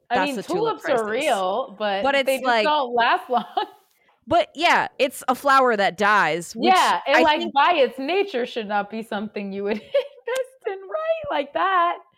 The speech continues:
Speaker 2: I think if th-, I think if you're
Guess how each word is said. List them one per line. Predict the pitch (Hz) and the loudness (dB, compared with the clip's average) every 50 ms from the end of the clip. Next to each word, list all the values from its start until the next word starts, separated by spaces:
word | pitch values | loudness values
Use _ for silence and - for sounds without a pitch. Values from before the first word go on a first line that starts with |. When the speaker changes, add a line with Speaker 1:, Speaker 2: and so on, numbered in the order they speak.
| _ - | _ -2
Speaker 2:
I | 254 262 294 | -2 -2 -2
think | 277 - _ - 254 302 302 311 339 - - - _ _ - | -2 -8 _ -6 -4 -4 -4 -4 -6 -10 -16 -20 _ _ -8
if | 240 262 269 - - | -4 -4 -4 -4 -6
th-, | 208 185 175 175 165 165 - _ - | -16 -16 -16 -18 -20 -20 -16 _ -4
I | 202 240 | -4 -4
think | 240 _ - 277 277 349 - - | -4 _ -6 -6 -6 -6 -8 -8
if | 339 - 262 254 - 233 | -6 -6 -6 -6 -6 -6
you're | 240 247 254 254 262 285 285 | -2 -2 0 0 0 -2 -6